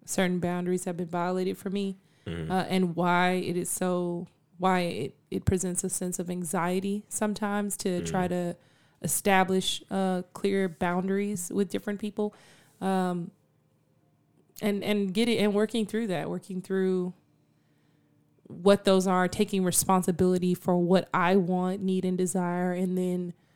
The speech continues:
Speaker 1: eh, you know, because oftentimes we, we, I think there's a place in our culture, um, as Black people,
Speaker 2: Mm-hmm.
Speaker 1: as Christians, uh, where we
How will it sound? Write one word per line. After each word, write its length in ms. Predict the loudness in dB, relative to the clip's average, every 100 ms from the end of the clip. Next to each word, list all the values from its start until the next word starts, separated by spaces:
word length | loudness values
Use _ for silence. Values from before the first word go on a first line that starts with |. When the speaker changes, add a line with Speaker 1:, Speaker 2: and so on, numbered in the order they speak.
| _ _ _ -14
Speaker 1:
eh, 100 | -14 _ _
you 120 | 0 2
know, 160 | 2 0
because 260 | 2 2
oftentimes 600 | 4 2 2 2 0 0
we, 240 | 0 -2 -2
we, 540 | -4 -2 -2 -2 -4 -2
I 100 | 0
think 280 | 2 2
there's 240 | 2 0 0
a 80 | -4
place 680 | -4 -2 -2 -2 -4 -6 -12 _
in 320 | -2 0 -2
our 220 | -2 -4 -6
culture, 640 | -2 0 0 0 -2 -4 -8 _ _ _ 0
um, 520 | 2 2 0 -6 -10 _ _ _ _ -18 -4
as 160 | -2 0
Black 300 | 2 2 2
people, 420 | 0 0 -2 -4 _ _ -14
Speaker 2:
Mm-hmm. 200 | -8 -2
Speaker 1:
as 480 | 2 2 2 0 -4
Christians, 680 | 2 2 2 0 0 -2 -12 _ _ _ _ _ _ _
uh, 200 | -4 -4
where 320 | -2 2 4 4
we 560 | 4 2 2 0 -4